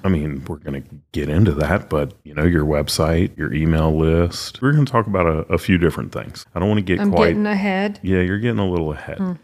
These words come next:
Speaker 1: You know, the thing is, is the world that we live in now, you've heard this term cancel culture. Well, you know, that can go into business also, but it's not just about being canceled. It's that these platforms that we use every day for marketing,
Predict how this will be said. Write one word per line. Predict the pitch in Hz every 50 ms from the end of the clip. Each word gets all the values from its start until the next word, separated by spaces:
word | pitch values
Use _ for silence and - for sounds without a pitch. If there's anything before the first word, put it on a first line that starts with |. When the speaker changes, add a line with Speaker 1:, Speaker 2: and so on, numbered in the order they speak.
| _ _
Speaker 1:
You | 135 139
know, | 143 135
the | 120 117
thing | - - 147 139 127 127
is, | 131 113 101
is | 92 85
the | 95 92
world | 90 92 107 131 127
that | 117
we | 98 92 90
live | 87 90 92 95 110
in | 107 110 107
now, | 107 110 107 110 113 104
you've | - 85 85 -
heard | - 104 104 107 98 98
this | 92 87 80 - -
term | - - 101 90 82 80 76
cancel | - - - 95 90 90 - - 78 71
culture. | 71 - - 71 69 - - 73 69 69
Well, | 71 73 76 76 73 - _
you | 117 113
know, | 113 101
that | 101 107 110
can | - 120 104
go | 92 98 98 95 95
into | 92 90 87 - - 92 82 78 78 78 78 76 -
business | - 82 82 90 90 85 - 85 80 - -
also, | 90 95 90 - 90 78
but | 78 98 101
it's | 98 - -
not | 160 160 160 - - -
just | 85 - 107 104 - -
about | 90 82 78 76 78
being | 82 76 71 73
canceled. | - - 101 120 165 - - - 67 69 73 85 - _ _
It's | 113 110 - - -
that | 113 107 101 92 85 - - _ _
these | - 139 143 -
platforms | - - - 127 127 160 - - - 98 82 78 78 80 - -
that | 95 73 73
we | 85 92
use | 95 110 127 127 95
every | 85 80 87 98 90
day | 82 90 90 95
for | - - 78
marketing, | 73 76 78 80 - - 135 151 156